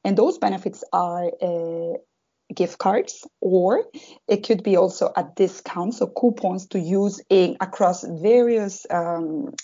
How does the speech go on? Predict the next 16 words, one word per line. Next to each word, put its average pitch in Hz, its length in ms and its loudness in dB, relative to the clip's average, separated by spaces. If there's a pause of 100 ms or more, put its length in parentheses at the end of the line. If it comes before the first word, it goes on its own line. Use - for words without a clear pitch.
uh, 165 840 -4
experiences 208 680 2
in 180 140 -4
the 170 80 -4
country, - 480 -4 (320)
such - 320 -2
as 151 400 -6
you, 170 280 -2
you 190 140 2
will 185 160 2
get 170 160 0
a 165 80 -4
discount 165 600 -4
in 175 260 -4
your, 160 420 2
uh, 165 260 -2